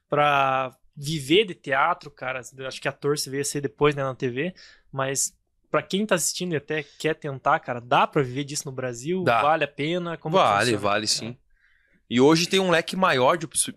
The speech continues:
Speaker 2: possibilidades, né? Então a
Speaker 1: Uhum.
Speaker 2: internet, ah, jogou a gente pro mundo, cara. Então você pode fazer um curso de atuação e você não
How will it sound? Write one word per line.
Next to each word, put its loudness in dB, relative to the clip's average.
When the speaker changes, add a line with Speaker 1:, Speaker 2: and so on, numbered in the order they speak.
Speaker 2:
possibilidades, 0
né? -2
Então -2
a 2
Speaker 1:
Uhum. -4
Speaker 2:
internet, 0
ah, 4
jogou 2
a 2
gente -8
pro -2
mundo, -4
cara. -6
Então -10
você -4
pode 0
fazer -6
um -8
curso -8
de -2
atuação 0
e -12
você -6
não -8